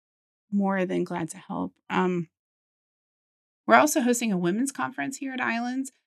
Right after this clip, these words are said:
on March third through fourth. We're so excited about this event. Instead of just wanting to have a really fun event, the goal of the co-,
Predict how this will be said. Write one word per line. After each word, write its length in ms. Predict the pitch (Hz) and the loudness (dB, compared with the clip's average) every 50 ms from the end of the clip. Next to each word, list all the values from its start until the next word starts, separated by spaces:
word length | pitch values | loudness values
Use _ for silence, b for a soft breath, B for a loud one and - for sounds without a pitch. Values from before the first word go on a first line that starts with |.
| _ _ _ | _ _ _
on 160 | - 190 190 196 | 0 2 2 2
March 360 | 196 196 202 214 220 - - | 2 2 0 0 -2 -4 -8
third 300 | - 202 196 202 202 - | -8 -8 -8 -8 -10 -10
through 140 | - 185 180 | -10 -10 -10
fourth. 580 | 180 - - 165 170 180 214 269 269 - - _ _ _ _ 208 196 | -10 -10 -8 -4 -2 -2 -2 -2 -4 -8 -14 _ _ _ _ -12 -6
We're 300 | - 185 180 185 185 180 | -4 -2 -2 -2 -2 -4
so 240 | 180 - - 254 247 | -4 -6 -4 -2 -2
excited 600 | 214 196 - - 196 196 190 185 185 190 190 - _ _ _ _ _ _ _ - | -4 -4 -4 -6 -4 -4 -4 -4 -6 -8 -10 -12 _ _ _ _ _ _ _ -4
about 240 | - 196 190 180 - | 0 0 0 0 0
this 180 | - 190 - - | -2 -4 -4 -4
event. 460 | 185 185 180 170 165 165 175 202 - - _ _ | -4 -4 -4 -4 -4 -4 -4 -6 -8 -12 _ _
Instead 160 | - - 247 | -2 0 2
of 100 | 254 240 | 2 2
just 280 | 233 240 220 - - - | 2 2 0 0 -2 -2
wanting 260 | 208 208 202 202 202 | -2 0 0 0 0
to 60 | 202 | -2
have 160 | 196 190 190 202 | -2 -4 -4 -4
a 40 | |
really 220 | 202 196 190 190 185 | -4 -4 -4 -4 -4
fun 220 | 185 - 190 185 | -4 -4 -4 -4
event, 440 | 185 180 185 175 170 180 214 214 - - _ _ _ _ _ - | -4 -4 -4 -2 -2 -2 -2 -4 -6 -12 _ _ _ _ _ -4
the 80 | 220 | -2
goal 260 | 202 214 214 214 214 214 | 2 4 4 4 4 4
of 280 | - - 208 208 214 | 2 0 -2 -4 -4
the 180 | - 202 190 185 | -2 -2 -2 -2
co-, 200 | - - - | -2 -10 -12